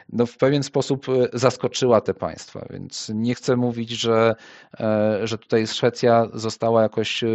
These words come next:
wykluczona, ale ona w dużej mierze, e, te działania, które zostały podjęte, no, były, e, podjęte w celu, e,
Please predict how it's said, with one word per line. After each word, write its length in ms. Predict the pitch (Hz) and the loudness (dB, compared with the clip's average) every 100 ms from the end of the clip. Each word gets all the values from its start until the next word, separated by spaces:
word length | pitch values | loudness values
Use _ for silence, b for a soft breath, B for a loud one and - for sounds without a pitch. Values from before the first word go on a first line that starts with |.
| 110 | -2
wykluczona, 680 | 107 107 113 - 165 135 - | -4 -4 -4 -2 -2 0 2
ale 200 | 123 123 | 2 2
ona 340 | 131 131 127 - B B | 2 0 0 -4 B B
w 120 | 107 | -12
dużej 320 | 110 135 123 123 | -4 0 0 0
mierze, 600 | 127 117 120 120 120 117 | 0 0 2 4 2 0
e, 560 | 120 113 113 117 117 110 - | -4 -4 -2 -2 -4 -8 -6
te 200 | 117 113 | -8 -2
działania, 480 | 123 117 123 147 | 4 6 6 4
które 240 | 127 131 110 | 0 0 0
zostały 360 | 101 - 110 | -2 -2 0
podjęte, 520 | 101 101 107 113 120 135 | 0 -4 -4 -4 -4 -4
no, 100 | 131 | -4
były, 460 | 123 127 127 127 127 B B B - | -2 2 2 2 -2 B B B -6
e, 460 | 117 113 117 113 104 127 | -2 0 0 -2 -8 -6
podjęte 600 | - 117 120 120 120 131 127 | -2 0 2 2 2 0 0
w 680 | 123 127 127 127 135 123 123 | -8 -16 -16 -18 -8 -2 -2
celu, 680 | 123 - 131 131 131 131 127 - | -2 0 2 2 0 -2 -4 -6
e, 520 | 123 123 123 123 | -4 -2 -2 -2